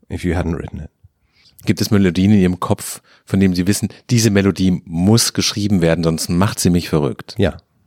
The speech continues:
Speaker 1: sure.
Speaker 2: Was ist die aktuelle Melodie in Ihrem Kopf? Gibt es so was, dass Sie wirklich morgens aufwachen und merken, sie ist immer noch da und ich muss jetzt
Speaker 1: Ja,
Speaker 2: an
Speaker 1: ich
Speaker 2: das
Speaker 1: schreibe die
Speaker 2: Papier
Speaker 1: einfach
Speaker 2: ran?
Speaker 1: hin, hin gleich.
Speaker 2: Ja?
Speaker 1: Jeden Tag schreibe ich Zeug hin, ja. Ich habe so Notizbücher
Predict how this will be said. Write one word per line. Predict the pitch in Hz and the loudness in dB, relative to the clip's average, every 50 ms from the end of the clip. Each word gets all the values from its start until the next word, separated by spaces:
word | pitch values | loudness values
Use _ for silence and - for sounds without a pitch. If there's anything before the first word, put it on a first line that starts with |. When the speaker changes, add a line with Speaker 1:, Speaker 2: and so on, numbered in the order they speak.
| _ _ _ _ _ _ _ _ | _ _ _ _ _ _ _ _
Speaker 1:
sure. | - - - 95 90 87 - _ _ _ _ _ _ _ _ _ | -18 -12 -10 -10 -10 -10 -16 _ _ _ _ _ _ _ _ _
Speaker 2:
Was | 87 85 82 - | -2 -2 -2 -2
ist | 101 85 - - | -6 -8 -4 -4
die | 92 85 85 78 80 | -2 -2 0 0 -2
aktuelle | 82 - - - 80 90 | -2 -2 -2 0 0 2
Melodie | 87 85 87 82 - 95 | 2 2 0 0 2 0
in | 95 98 | 0 2
Ihrem | 92 87 85 82 - | 2 0 0 0 -4
Kopf? | - - - - - - - - | -8 -10 -10 -10 -14 -14 -8 -4
Gibt | - 95 - - | -4 -2 0 0
es | 90 | 0
so | 90 92 90 90 90 | 2 2 2 2 2
was, | 87 85 - | 2 0 -2
dass | - 92 87 - | -4 -4 -4 -4
Sie | 98 87 | -2 -4
wirklich | 101 - 101 - - - | -2 -2 -2 -4 -2 -2
morgens | 92 87 92 95 - - | -2 0 0 -2 -4 -4
aufwachen | 101 95 101 104 98 | -6 -4 -4 -8 -8
und | 90 | -8
merken, | 85 85 - - 82 | -10 -10 -10 -10 -10
sie | 80 90 | -10 -8
ist | 85 - - - | -10 -10 -12 -6
immer | - 107 101 90 | -2 0 0 2
noch | 76 73 69 - | 0 0 -4 -6
da | - 69 67 69 71 | -8 -8 -6 -6 -6
und | 76 | -6
ich | 78 - - | -6 -2 0
muss | 92 95 92 - | 0 0 2 0
jetzt | 107 104 107 | -2 -2 -2
Speaker 1:
Ja, | 104 104 101 117 131 143 | 0 0 0 2 2 2
Speaker 2:
an | 143 | 2
Speaker 1:
ich | 120 95 | 2 0
Speaker 2:
das | 90 82 | 0 0
Speaker 1:
schreibe | 107 107 117 - | 0 0 0 2
die | 110 | 2
Speaker 2:
Papier | 98 92 | 2 2
Speaker 1:
einfach | 95 80 101 - - | 2 0 -2 0 0
Speaker 2:
ran? | 113 110 104 90 90 90 | 0 2 2 0 -2 -4
Speaker 1:
hin, | |
hin | 95 95 95 104 101 95 87 | -6 -6 -4 -2 -2 -2 -2
gleich. | 87 90 90 85 80 - - - - - - 90 90 | -2 -2 -2 -2 -4 -6 -8 -16 -20 -20 -16 -8 -4
Speaker 2:
Ja? | 92 90 92 | -2 0 0
Speaker 1:
Jeden | 92 90 90 90 85 82 | 0 0 0 0 0 0
Tag | - 95 87 82 - | -2 -2 -2 -2 -4
schreibe | - - 80 - - | -6 -6 -6 -6 -6
ich | 90 - - | -10 -10 -10
Zeug | - 90 85 76 | -8 -8 -8 -6
hin, | - - 80 80 82 82 | -6 -8 -8 -8 -8 -10
ja. | 80 80 82 82 87 90 | -10 -12 -12 -14 -16 -14
Ich | - - | -8 -8
habe | - - | -8 -4
so | - 90 85 80 | -4 -4 -4 -2
Notizbücher | 80 82 - - - - - - - 95 - - - 87 | -4 -6 -4 -6 -8 -8 -8 -8 -10 -10 -8 -8 -8 -10